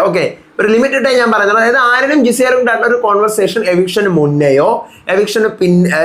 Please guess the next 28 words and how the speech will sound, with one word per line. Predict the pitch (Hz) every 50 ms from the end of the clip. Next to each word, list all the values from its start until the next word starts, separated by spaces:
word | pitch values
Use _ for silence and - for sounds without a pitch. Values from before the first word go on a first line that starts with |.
| 170 170
എവിക്ഷൻ | 185 190 190 - 220 196 180
കഴിഞ്ഞിട്ടോ | 165 165 165 160 151 170 165 156
നമുക്ക് | 156 156 165 156
പ്രതീക്ഷിക്കാം. | 147 143 143 147 147 143 139 123 113 147 165 226 - - - - _ _ _ _ _ _ _ _ _ _ _ -
ആ, | - 160 160 160 160 160 156 - - 190
ആര്യൻ | 214 240 262 269 269 277 277 220 233
വിഷമമായിട്ടുണ്ട്, | 220 214 - 285 311 311 269 226 196 165 - 160 147 127 120 117 120 - - _ _ _ -
കരഞ്ഞിട്ടുണ്ടോന്ന് | 165 170 185 214 240 262 254 262 254 247 247 240
വെച്ച് | 208 240
കഴിഞ്ഞാൽ | 254 254 226 214
വിഷമമായിട്ടുണ്ട്. | - 220 240 247 240 226 202 208 233 240 247 -
ക്രൂ | 240 254 269 302 320 320 277
ആണ് | 262 262
അവിടെ | 240 240 240
നിന്ന് | 240 247 240
കൊണ്ടുപോകുന്നതെന്നാണ് | 214 214 214 214 226 220 208 208 208 208 202 208 202 196 190 175
അറിഞ്ഞു | 165 160 165
കേട്ടോ. | 156 147 151
ജിസേലിനെ | 156 165 165 - 185 170 160 151 147 147 -
കണ്ണ് | 175 180 180 185 175
കെട്ടി | 175 156 175 175
അവിടെ | 165 165
നിന്ന് | 165 170 165 160
കൊണ്ടുപോകുന്ന | 165 165 170 160 156 160 190 185 185
ക്രൂ | 190 208 226 254 254 214
ആണെന്നാണ് | 196 190 185 190 185 180 175 156
കേട്ടത്. | 156 143 147 143 135 147 190 247 - - - _ _ _ _ _ _ _ _ - - 147
ഏഹ്, | 147 151 151 151 151 151 151 147 147